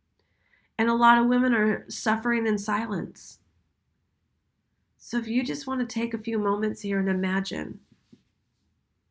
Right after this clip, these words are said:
what would it feel like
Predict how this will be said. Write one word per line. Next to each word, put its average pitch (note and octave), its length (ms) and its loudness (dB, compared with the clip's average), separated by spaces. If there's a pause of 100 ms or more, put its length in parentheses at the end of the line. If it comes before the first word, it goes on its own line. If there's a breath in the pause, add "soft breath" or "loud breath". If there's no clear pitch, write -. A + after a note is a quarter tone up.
(680)
what A3+ 380 0
would C4 480 0 (580)
it A#3 180 -2
feel A#3 320 -2
like - 520 -6